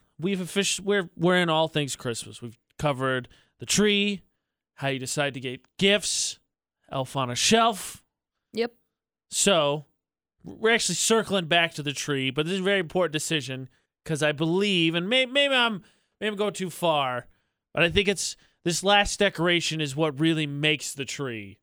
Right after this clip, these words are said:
Speaker 1: And I'm taking, actually, this one pretty seriously 'cause I'm putting up a tree for the first time in, like, ten years
Speaker 2: Which
Speaker 1: this
Speaker 2: is
Speaker 1: year.
Speaker 2: crazy to me.
Speaker 1: Let's see. Yeah, probably. So,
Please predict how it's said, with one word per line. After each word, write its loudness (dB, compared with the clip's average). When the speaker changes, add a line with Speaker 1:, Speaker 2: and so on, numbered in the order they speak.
Speaker 1:
And -2
I'm 2
taking, 4
actually, 2
this -2
one -4
pretty -2
seriously 0
'cause -2
I'm 0
putting 0
up 0
a -2
tree 0
for 0
the 2
first -2
time 0
in, -2
like, 0
ten 0
years 0
Speaker 2:
Which 4
Speaker 1:
this 4
Speaker 2:
is -2
Speaker 1:
year. -2
Speaker 2:
crazy 2
to -2
me. -2
Speaker 1:
Let's -18
see. -14
Yeah, 4
probably. 0
So, 0